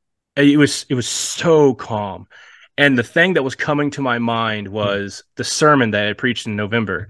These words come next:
Speaker 1: of the sovereignty of God over all things of life. And, and that all the points in that sermon had come back. And it's like, you know what? God is absolutely sovereign over this. What, you know, what,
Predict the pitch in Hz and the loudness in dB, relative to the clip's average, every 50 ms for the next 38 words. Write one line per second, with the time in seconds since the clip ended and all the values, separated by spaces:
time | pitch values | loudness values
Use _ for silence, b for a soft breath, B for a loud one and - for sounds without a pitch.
0 | B B B B B B - 113 110 107 104 104 95 90 98 - - 117 117 117 | B B B B B B 0 2 4 4 4 2 0 -6 -10 -4 0 0 0 0
1 | 110 110 107 - 117 107 92 90 104 95 98 98 98 92 101 104 101 98 101 104 | -2 -4 -6 -6 -8 -8 -4 -4 -2 -2 -2 -2 -4 -4 -2 -2 0 2 0 0
2 | 98 - 107 101 98 101 95 95 92 95 95 87 - _ B B B B B B | -2 -4 -8 -10 -10 -12 -12 -8 -6 -6 -6 -8 -10 _ B B B B B B
3 | _ _ _ - 120 123 120 113 - 135 135 131 98 131 147 156 - - - 151 | _ _ _ 0 0 0 0 0 -4 -4 -4 -4 -2 -2 -2 -2 -2 2 4 6
4 | 160 175 175 160 - - 175 170 165 151 - 143 135 123 113 - - 131 123 123 | 6 6 6 4 2 2 2 2 2 0 0 0 0 0 -2 -2 -4 0 0 0
5 | 117 110 104 101 98 _ - - 113 - - - - 131 123 113 98 101 98 95 | 0 -2 -6 -8 -12 _ -10 -10 -10 -8 -12 -6 -4 -2 -2 0 0 0 -2 -2
6 | 90 - - _ - - 127 120 107 - 120 110 101 - 135 127 135 139 127 120 | -4 -6 -12 _ -14 -10 -8 -8 -4 -2 -2 -2 -2 -2 -2 0 0 0 2 0
7 | 147 180 - _ _ _ _ _ _ _ _ _ _ _ _ _ _ _ _ _ | 0 -2 -4 _ _ _ _ _ _ _ _ _ _ _ _ _ _ _ _ _
8 | - 127 131 135 127 123 131 127 - - 135 127 123 113 - 127 120 117 120 117 | 0 2 2 2 4 2 0 0 0 -2 -4 -4 -4 -4 -2 -2 -2 -2 -4 -6
9 | 110 107 104 101 110 113 90 - - - - _ _ _ _ _ _ _ _ _ | -8 -8 -8 -8 -8 -8 -10 -12 -18 -20 -20 _ _ _ _ _ _ _ _ _
10 | _ _ - 98 95 - 131 135 120 110 107 110 117 - | _ _ -10 -10 -8 -6 -4 -4 -2 -2 -2 -2 -4 -6